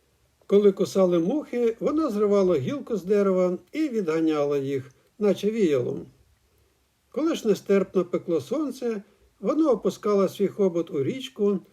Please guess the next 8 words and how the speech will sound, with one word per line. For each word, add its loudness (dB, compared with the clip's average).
і -2
робила 2
з -8
мулу 0
нову -4
прохолодну, 0
мокру -2
шапку. -6